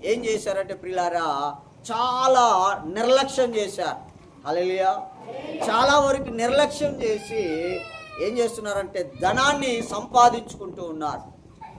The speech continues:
పోగేసుకుంటూ ఉన్నారు. దేవుని సన్నిధిని కూడా దూరం చేసుకొని, దేవుణ్ణి కూడా దూరం చేసుకొని,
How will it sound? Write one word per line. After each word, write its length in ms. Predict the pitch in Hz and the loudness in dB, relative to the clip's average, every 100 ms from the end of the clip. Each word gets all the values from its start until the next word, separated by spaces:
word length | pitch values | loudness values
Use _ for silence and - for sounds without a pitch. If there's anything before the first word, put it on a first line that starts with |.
| - - | -10 4
పోగేసుకుంటూ 840 | 247 269 277 269 - 247 233 226 | 6 6 4 4 0 -8 -6 -4
ఉన్నారు. 440 | 202 196 185 151 - - - - - - | -4 -4 -4 -4 -6 -12 -14 -18 -18 2
దేవుని 460 | 214 285 294 277 247 | 8 8 8 -2 -8
సన్నిధిని 520 | 214 226 254 247 240 | -8 -8 -8 -8 -10
కూడా 440 | 220 214 208 196 143 | -8 -4 -4 -4 -2
దూరం 380 | 226 254 240 | 0 0 0
చేసుకొని, 680 | 214 208 - 208 180 170 131 - _ _ _ - | -2 -4 -8 -8 -8 -6 -10 -14 _ _ _ -2
దేవుణ్ణి 420 | 196 269 294 277 | 6 6 4 -4
కూడా 340 | 277 240 233 | -2 4 4
దూరం 440 | 214 175 240 240 220 | 2 0 0 0 -2
చేసుకొని, 720 | 202 - - 202 190 185 | -6 -8 -10 -8 -6 -8